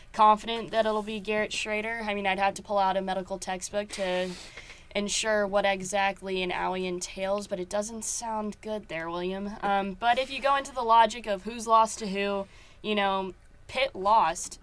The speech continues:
to Georgia Tech pretty closely, twenty-six twenty-one. So if that goes into any talk about the quality of Syracuse's losses as of recent, I think that Florida State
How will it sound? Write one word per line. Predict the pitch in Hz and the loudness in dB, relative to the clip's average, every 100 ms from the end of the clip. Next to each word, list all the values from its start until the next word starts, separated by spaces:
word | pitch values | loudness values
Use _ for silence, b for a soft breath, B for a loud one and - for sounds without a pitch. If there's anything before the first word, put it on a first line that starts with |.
| - | -12
to | - | -8
Georgia | 175 185 196 185 165 - | -6 -4 -4 -6 -10 -14
Tech | - 175 160 - - - | -10 -6 -6 -8 -18 -14
pretty | 190 185 160 | -8 -6 -6
closely, | - 165 170 - 165 175 | -10 -12 -12 -12 -14 -14
twenty-six | - 170 175 170 160 - | -12 -10 -10 -10 -12 -12
twenty-one. | 185 165 143 165 180 | -10 -10 -8 -6 -6
So | 180 165 | -6 -8
if | 156 | -6
that | 185 196 | -4 -4
goes | 202 196 196 | -4 -6 -6
into | 185 156 | -6 -6
any | 160 220 220 185 185 b b - | -4 -4 -4 -6 -8 b b 2
talk | 220 190 190 | 4 4 4
about | 185 175 | 2 2
the | 180 | -2
quality | - 190 196 185 175 165 165 | -6 4 4 4 0 -4 -6
of | - 175 | -6 -6
Syracuse's | - 180 170 170 175 165 156 - | -6 -4 -6 -4 -6 -6 -12 -10
losses | - 151 180 175 170 | -6 -6 -6 -12 -10
as | 185 180 | -10 -12
of | - | -14
recent, | 160 170 - 135 - | -12 -10 -10 -12 -12
I | - 180 | -12 -12
think | - - - | -14 -16 -12
that | - - | -12 -12
Florida | - - - | -14 -16 -14
State | - - 247 | -12 -10 -12